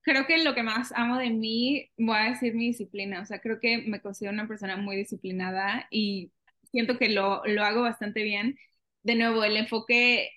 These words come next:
es, o sea, algo que le, que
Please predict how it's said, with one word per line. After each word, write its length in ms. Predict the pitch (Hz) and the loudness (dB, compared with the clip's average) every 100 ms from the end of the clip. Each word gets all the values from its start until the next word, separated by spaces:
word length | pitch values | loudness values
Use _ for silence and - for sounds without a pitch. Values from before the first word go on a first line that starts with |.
| _ - | _ -4
es, 300 | 233 240 - - _ _ _ _ | -2 -2 -6 -16 _ _ _ _
o 100 | 233 | -4
sea, 600 | 220 208 196 196 190 - _ _ _ - | 0 2 2 0 -2 -6 _ _ _ 0
algo 300 | 240 269 285 | 2 4 2
que 120 | 285 | 2
le, 260 | 226 143 - 240 | 2 -2 -4 2
que 420 | 226 226 226 | 4 4 2